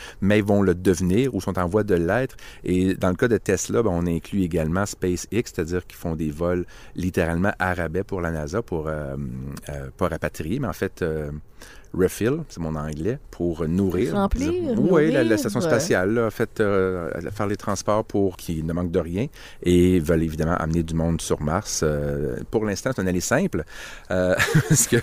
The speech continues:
Speaker 2: Ouais.
Speaker 1: <laughs> ça va être un, plus compliqué à revenir.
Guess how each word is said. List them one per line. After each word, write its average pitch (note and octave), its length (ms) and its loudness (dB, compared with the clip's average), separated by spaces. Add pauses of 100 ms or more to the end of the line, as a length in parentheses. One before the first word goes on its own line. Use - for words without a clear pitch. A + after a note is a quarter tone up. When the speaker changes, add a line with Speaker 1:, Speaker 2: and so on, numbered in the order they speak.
(320)
Speaker 2:
Ouais. C#3 340 2
Speaker 1:
<laughs> - 40 -2
ça A#2 100 -2
va G2 80 0
être F2+ 160 0
un, G2 280 -4
plus A#2+ 120 -6
compliqué A2+ 300 2
à F#2+ 40 4
revenir. G#2+ 380 2